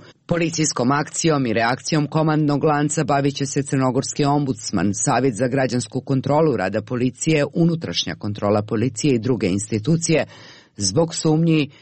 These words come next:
u propuste u reakciji policije tokom masovnog ubistva na Cetinju. Detalje ima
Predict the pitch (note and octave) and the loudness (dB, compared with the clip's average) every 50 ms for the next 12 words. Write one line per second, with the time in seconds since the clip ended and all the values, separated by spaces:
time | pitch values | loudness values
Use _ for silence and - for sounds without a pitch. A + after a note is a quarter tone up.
0 | - - _ _ - - - E3 - - C#3+ C#3 C#3 - D#3 C#3+ - - C#3 B2 | -20 -20 _ _ -2 -2 -2 0 0 2 2 2 2 0 -2 -2 -2 0 0 0
1 | A#2 A#2+ B2+ A#2+ A#2 A#2 - - - C3+ B2+ - - C3 B2 A#2+ G#2+ - - C3 | 2 2 2 2 0 0 -2 -4 -4 -4 -2 -2 0 0 0 -2 -2 -2 -2 -2
2 | A#2+ A2+ B2 A#2+ A2 - B2+ A#2+ A2+ A2 G2+ - B2+ A#2+ A#2 A#2 G#2+ G#2+ B2 G#2+ | -2 -2 -4 -4 -2 0 0 2 2 2 0 -2 -2 -2 -4 -4 -4 -4 -2 0
3 | C3 - - - - F#2 F#2 G2 G2 F#2+ - - F#2 E2 - - F#2 D#2+ E2+ E2+ | 0 -2 -2 -4 -4 -2 0 0 0 0 -2 -4 -4 -4 -2 -2 0 0 0 0
4 | E3 - - - - - _ - E3+ F3 E3+ F3+ D#3+ D#3 D3 C#3 C3+ C3 B2+ B2 | -2 -6 -12 -20 -20 -20 _ -6 -6 -4 -2 -2 -2 0 0 0 0 0 0 0
5 | A#2+ G#2+ G2+ | 0 0 -2